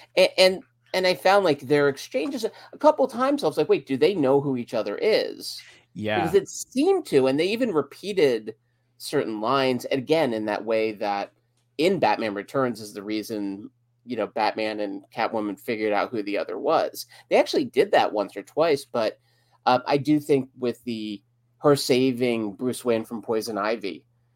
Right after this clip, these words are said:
Speaker 1: uh, which I thought was a, a great little moment there, you know, it, it did seem still like they maybe were pretending, but at least put up the charade of, like, not quite knowing who the other is.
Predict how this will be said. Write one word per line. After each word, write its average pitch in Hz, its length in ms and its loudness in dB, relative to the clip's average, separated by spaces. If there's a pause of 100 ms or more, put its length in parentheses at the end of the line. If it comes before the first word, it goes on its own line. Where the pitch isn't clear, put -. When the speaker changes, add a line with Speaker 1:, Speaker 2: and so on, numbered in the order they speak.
(340)
Speaker 1:
uh, 101 140 2
which 143 260 -2
I 104 60 -2
thought 98 180 0
was 95 120 -14
a, 98 120 -12 (160)
a - 40 -8
great 117 320 0
little 107 180 -2
moment 117 420 0
there, 104 340 -2
you 107 80 -6
know, 95 220 -2 (400)
it, 123 140 -2
it 131 180 -2
did 143 240 4
seem 127 580 0
still 110 640 2
like 98 260 0
they 101 320 -2 (440)
maybe 135 380 2
were 113 160 -2
pretending, 117 720 -2
but 107 180 0
at 104 120 -2
least 110 360 -8 (320)
put 123 160 2
up 113 120 6
the 110 120 0
charade 104 520 2
of, 95 220 -4
like, 92 280 -2
not 101 320 0
quite 98 220 0
knowing 104 300 -2
who 107 100 -6
the 98 120 -4
other 92 260 -4
is. 104 380 -4